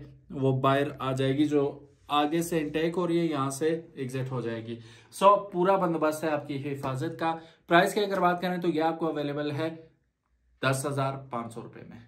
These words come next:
So अब है हमारे पास next helmet। So guys, next helmet हमारे पास आ चुका है, डब्ल्यूएलटी का है,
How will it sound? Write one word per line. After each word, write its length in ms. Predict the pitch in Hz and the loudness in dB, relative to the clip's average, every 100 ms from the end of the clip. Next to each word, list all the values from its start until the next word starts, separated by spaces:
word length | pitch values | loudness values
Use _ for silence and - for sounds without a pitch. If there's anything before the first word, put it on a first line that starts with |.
| _ _ _ _ - | _ _ _ _ 2
So 160 | 185 190 190 | 6 6 6
अब 180 | 226 233 | 6 6
है 140 | 240 226 | 4 4
हमारे 340 | 196 180 175 | 4 2 2
पास 360 | 175 180 175 - - | 4 2 2 -6 -12
next 460 | 127 123 127 - - | -6 -2 -4 -6 -14
helmet। 460 | - 113 110 - - - - - _ _ _ _ _ _ - | -12 -10 -10 -14 -14 -12 -12 -16 _ _ _ _ _ _ -2
So 140 | 175 | 4
guys, 240 | 180 220 180 | 6 6 4
next 300 | 165 202 208 | 0 0 2
helmet 280 | 180 185 175 | 2 2 0
हमारे 240 | 170 160 | 2 2
पास 280 | 165 160 - | 2 -2 0
आ 140 | 156 175 | 2 2
चुका 240 | 190 - | 0 -2
है, 180 | 175 185 170 | 0 0 2
डब्ल्यूएलटी 680 | 151 190 208 185 175 175 | 0 4 4 4 2 0
का 160 | 170 170 | 2 0
है, 200 | 156 165 | 2 0